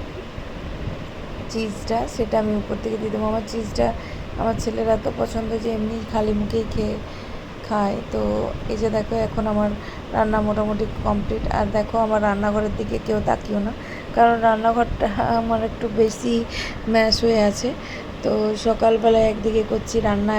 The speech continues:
একদিকে ঘর গোছাচ্ছি, একদিকে ব্রেকফাস্টও করলাম, তো সেই কারণে একটু বেশি নোংরা হয়ে আছে। তো এই যে দেখো কেমন হয়েছে তোমরা দেখে নিয়ে বলো। যে খেতে কিন্তু সত্যি খুবই টেস্টি হয়েছিল, খুবই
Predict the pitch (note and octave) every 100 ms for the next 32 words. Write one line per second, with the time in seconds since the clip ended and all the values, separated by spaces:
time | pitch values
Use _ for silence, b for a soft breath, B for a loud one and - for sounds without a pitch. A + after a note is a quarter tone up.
0 | G#3 G3+ G#3 G#3 G#3 G3+ G3+ G#3 G#3+ G#3
1 | - A#3 G3+ G3 G#3 G#3+ G#3 G3+ - A3
2 | A3 - A#3+ A#3 G3+ G#3 G#3 B B B
3 | B - A3 A3 A3+ G#3+ A3 G#3+ G#3+ G#3
4 | G3+ A3 G#3 - B B - A3 - A#3
5 | A3+ G#3 G#3+ G#3+ A3 G#3 G3 - A3+ -
6 | - - - - - - - - - -
7 | - - G#3 G#3 G3+ G3+ - A3 - A3
8 | G#3+ A3 G#3+ G#3 A3 G#3 G#3+ A3 G#3 G#3
9 | G#3+ G#3+ G#3+ G#3+ G#3 A3 G#3+ A3 G#3 G#3
10 | - - - - - - - - - G#3+
11 | A3 G#3 A3 A#3+ A#3 A3+ - B3+ A#3+ A3
12 | A3+ G#3+ G#3+ G3 - A3 G3+ - G#3 A#3
13 | B B B - G#3+